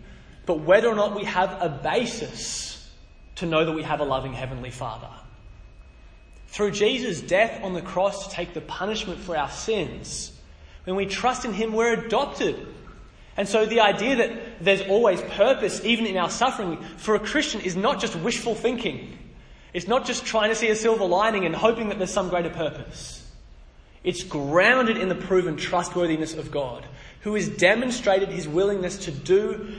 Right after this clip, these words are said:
to act for our good, and he's shown his willingness to do that, even at cost to himself, through Jesus' death.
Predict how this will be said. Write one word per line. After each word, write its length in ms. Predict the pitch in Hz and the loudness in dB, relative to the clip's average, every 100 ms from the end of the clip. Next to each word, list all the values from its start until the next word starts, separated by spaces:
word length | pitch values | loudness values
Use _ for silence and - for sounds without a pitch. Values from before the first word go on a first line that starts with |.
| - | -8
to 180 | - - | -6 0
act 220 | 214 - | 2 0
for 200 | - 214 | -2 2
our 280 | 196 175 147 | 2 2 0
good, 440 | 254 226 135 175 - - - - - - - - - - - - - | 4 4 4 -4 -10 -14 -18 -20 -20 -20 -20 -20 -20 -20 -20 -16 -8
and 100 | 175 | -6
he's 140 | 196 | -2
shown 520 | - - - 240 269 262 | -2 0 2 4 4 4
his 120 | 214 | 0
willingness 400 | 202 202 196 - | 2 2 0 -4
to 80 | 156 | -2
do 140 | 165 | 2
that, 320 | 151 147 - | 2 0 0
even 240 | 214 220 214 | 0 2 0
at 180 | 175 | -2
cost 300 | - 180 - | -2 -4 -4
to 100 | - | -6
himself, 640 | 175 143 160 135 127 - - - - - | -6 -2 -2 -2 -4 -12 -16 -20 -14 -6
through 120 | 151 | -4
Jesus' 360 | 143 131 123 | -2 -4 -6
death. 500 | - 123 - - - | -8 -8 -10 -16 -20